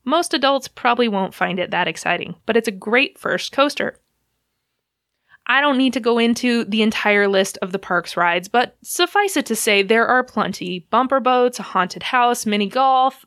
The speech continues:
the inflatable slide, a carousel, bounce house, et cetera. All of them are apparently secondhand. The only ride the park purchased brand new was the Red Baron kiddie airplane ride.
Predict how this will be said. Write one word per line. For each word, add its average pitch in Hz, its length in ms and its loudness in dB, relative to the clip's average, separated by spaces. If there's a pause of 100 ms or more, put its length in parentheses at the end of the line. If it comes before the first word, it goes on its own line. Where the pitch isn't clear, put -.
(140)
the 214 160 2
inflatable 190 540 -2
slide, 226 540 0
a 208 60 -4
carousel, 302 540 0
bounce 208 260 0
house, 196 340 -2
et - 120 -10
cetera. 185 480 0 (760)
All 226 180 2
of 330 100 2
them 349 180 0
are 370 80 2
apparently 277 440 0
secondhand. 262 840 -2 (440)
The 202 200 -10 (100)
only 247 380 2
ride 196 340 2
the - 60 -8
park - 360 -2
purchased 208 360 -6
brand 190 260 0
new 311 320 -2 (180)
was 240 200 0
the 247 120 2
Red 196 400 0
Baron 185 400 -2
kiddie - 420 -2
airplane 170 440 -4
ride. 160 420 -4